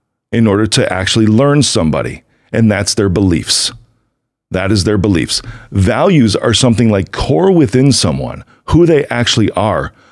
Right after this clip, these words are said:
Beliefs are formed from what they've experienced in life. That's the difference. Values are something core inert with them. Sometimes they can be taught.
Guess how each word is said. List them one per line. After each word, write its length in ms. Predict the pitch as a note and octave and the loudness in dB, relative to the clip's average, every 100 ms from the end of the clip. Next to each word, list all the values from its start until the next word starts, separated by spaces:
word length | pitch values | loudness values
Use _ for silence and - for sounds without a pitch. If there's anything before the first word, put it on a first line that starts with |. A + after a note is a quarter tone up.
| _ | _
Beliefs 800 | - A#2+ B2 G3+ A3+ - - - - _ _ _ B2+ | -2 2 4 4 2 2 -2 -4 -10 _ _ _ -4
are 160 | C3 | -2
formed 420 | - C3 A2 A#2+ | -2 0 2 2
from 240 | - C3 A#2 | 2 2 2
what 200 | A#2+ - | 2 0
they've 180 | A#2 A2 | 0 0
experienced 1000 | - - - F#3+ F#3 A#2+ D#2 D2 - - _ | -2 -4 -2 0 0 0 -2 -4 -6 -8 _
in 160 | A2+ G#2+ | -2 0
life. 380 | F#2+ E2+ - - _ _ - | 0 -4 -8 -14 _ _ -6
That's 280 | A#2 D3+ | -4 -2
the 80 | F3 | 0
difference. 600 | B2+ D#3 - B1 - - - _ _ | 2 2 0 -4 -4 -8 -12 _ _
Values 420 | - G#2 A#2 D#3+ D3 | -4 -2 2 2 2
are 40 | |
something 380 | - D#3 C3+ A#2+ | 2 2 2 0
core 360 | - C#3 D#3 E3+ | 0 0 0 0
inert 380 | B2 A#2 B2 D3 | 2 2 2 -2
with 140 | B2+ | -2
them. 260 | D3+ D#3 D3 - | 0 0 -4 -8
Sometimes 580 | - - A#2 A#2+ C3+ A#2+ | -6 -2 0 2 2 2
they 100 | D3 | 2
can 140 | F#3+ | 2
be 120 | F#3 F#3 | 0 0
taught. 500 | - A#2+ C#3 - | 0 0 0 -4